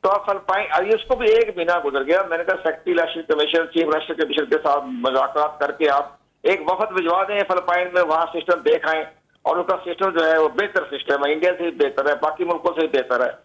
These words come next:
तो उसको आप अपना लें। लेकिन यहाँ मुसीबत ये पड़ गई, आप हैरान होंगे कि electronic voting machine को साइंस और टेक्नोलॉजी का नाम लिया जा रहा है, ये science technology भी, लेकिन नहीं, science टेक्नोलॉजी का एक दिखावा है जो उन्होंने election कमीशन के सामने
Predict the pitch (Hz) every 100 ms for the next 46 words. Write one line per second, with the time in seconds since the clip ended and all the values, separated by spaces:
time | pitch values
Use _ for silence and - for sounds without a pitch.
0 | _ _ - 180 - 214 202 151 160 151
1 | 160 202 214 185 - 175 202 196 175 190
2 | 185 170 185 190 190 180 156 165 170 -
3 | _ - 156 156 139 143 196 170 156 160
4 | 165 - - - 165 165 165 196 196 214
5 | 190 185 196 185 151 175 175 180 175 -
6 | 165 170 170 170 151 147 156 180 185 190
7 | 185 190 185 196 190 185 185 175 165 -
8 | _ _ _ - 160 165 170 - 147 147
9 | 156 185 190 185 156 175 180 180 214 131
10 | _ _ _ _ - 180 208 202 180 202
11 | 214 202 147 170 - 180 220 233 165 131
12 | 101 _ _ _ - 185 190 190 180 170
13 | 165 185 180 170 170 180 170 160 165